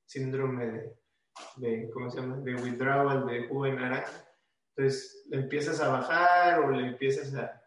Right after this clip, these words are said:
a combinar o lo sustituyes con algo más. Y poco a poco, para que lo dejes, sí lo puedes tomar, pero pues no se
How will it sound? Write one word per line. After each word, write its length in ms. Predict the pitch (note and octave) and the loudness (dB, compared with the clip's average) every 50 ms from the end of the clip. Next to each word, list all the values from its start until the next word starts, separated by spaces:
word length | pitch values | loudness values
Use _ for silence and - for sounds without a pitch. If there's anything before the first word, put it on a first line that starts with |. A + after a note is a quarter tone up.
| _ | _
a 140 | - C3 - - | -20 -18 -12 -8
combinar 720 | C3 C3 B2+ B2 B2 B2 B2 C#3 D3+ D#3+ E3 E3 E3 D#3 | -6 -6 -6 -6 -8 -6 -4 -4 -2 -2 -2 -2 -2 -2
o 40 | D3 C#3 | -2 -2
lo 100 | B2+ B2 | -2 -4
sustituyes 600 | B2+ - C3+ - - - _ - C3+ C#3 C#3 - - | -4 -8 -10 -14 -16 -14 _ -6 -4 -4 -4 -6 -4
con 160 | - C3+ C3+ | -4 -2 0
algo 280 | C3+ C3+ C3+ C#3 D3 D3 | 0 0 0 -2 -2 -2
más. 240 | D3+ D3+ D3+ - - - - _ _ _ _ _ | -4 -4 -6 -8 -10 -16 -20 _ _ _ _ _
Y 80 | - - | -12 -6
poco 300 | B2+ D3 D3+ D3+ D3+ C3 | 0 0 2 2 4 2
a 120 | C3 - - | 2 2 2
poco, 480 | F3 F3+ F3+ - F#3+ F3+ F#3 F3+ F3+ - | 2 2 2 0 0 0 0 -2 -2 -2
para 260 | C#3+ B2+ C3 B2 - | 0 0 0 0 -2
que 100 | - B2+ | -4 -2
lo 140 | B2+ B2+ C3 | -2 0 0
dejes, 460 | C3 D3 D3+ D3 D3+ D#3+ D#3+ - - | 0 0 0 0 -2 -4 -6 -8 -8
sí 120 | - C3+ C3+ | -6 -4 -4
lo 200 | C#3 D3+ D3 D3+ | -2 -2 -4 -2
puedes 320 | D3 C#3+ C#3+ C#3+ - - | -2 -2 -2 -2 -4 -8
tomar, 380 | - C3+ D3+ C#3 C3+ C3+ C3+ - - | -10 -10 -6 -6 -6 -6 -8 -8 -8
pero 260 | C#3 C3 A#2+ A#2+ A#2 | -6 -4 -4 -6 -6
pues 100 | - A#2 B2 | -10 -10 -10
no 100 | A#2 A#2 | -10 -10
se 120 | - | -10